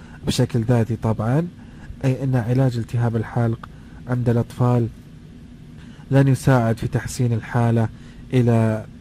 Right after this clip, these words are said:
إلى أن تتحسن الحالة من تلقاء نفسها. ومع ذلك في معظم الأحيان يكون هناك بعض الأمور التي يمكن القيام بها حين شفاء التهاب الحلق عند الطفل لمساعدة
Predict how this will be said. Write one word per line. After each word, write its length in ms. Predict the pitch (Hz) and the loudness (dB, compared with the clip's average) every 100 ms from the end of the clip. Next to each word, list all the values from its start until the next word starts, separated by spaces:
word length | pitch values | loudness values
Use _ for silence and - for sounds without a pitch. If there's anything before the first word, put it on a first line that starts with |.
| - | -4
إلى 240 | 135 127 127 | -2 0 -2
أن 80 | |
تتحسن 600 | 120 131 127 - 117 123 | -4 -6 -6 -6 -4 -4
الحالة 460 | 113 107 - 113 113 | -4 -4 -2 0 0
من 160 | 110 107 | -2 -4
تلقاء 320 | 113 - 113 | -6 -2 -2
نفسها. 580 | 113 117 113 - 120 170 - - - - - - - | -2 -4 -6 -4 -2 -4 -6 -20 -20 -20 -20 -20 -10
ومع 280 | - 170 160 | -2 2 2
ذلك 380 | 165 175 165 151 | 4 4 4 2
في 200 | - 143 | 0 0
معظم 420 | 143 143 131 123 | 4 4 4 2
الأحيان 420 | 120 117 131 123 | 2 0 0 0
يكون 380 | 120 117 - 127 | 0 -4 -2 0
هناك 420 | 120 120 120 117 | 2 0 -2 0
بعض 240 | 131 120 117 | 2 2 2
الأمور 440 | 107 113 117 113 113 - - - | -2 -2 -2 -2 -4 -12 -20 -6
التي 300 | 127 123 123 | -2 0 0
يمكن 320 | 127 120 120 | -2 -2 -2
القيام 460 | 113 107 117 117 110 | -2 -2 -2 0 0
بها 380 | 117 113 113 110 - - - - | 0 0 0 -2 -6 -18 -20 -18
حين 340 | - 123 120 113 | -2 0 2 0
شفاء 400 | - - 123 110 | -2 0 0 0
التهاب 380 | 110 120 113 | -4 -2 -2
الحلق 400 | 113 - 131 160 185 - - - - - | -2 -2 0 0 -2 -12 -20 -20 -10 -4
عند 180 | 120 | -2
الطفل 500 | 117 - 120 143 165 175 - | 0 0 0 2 2 0 -8
لمساعدة 640 | 120 120 131 120 117 120 | -6 -2 0 0 0 -2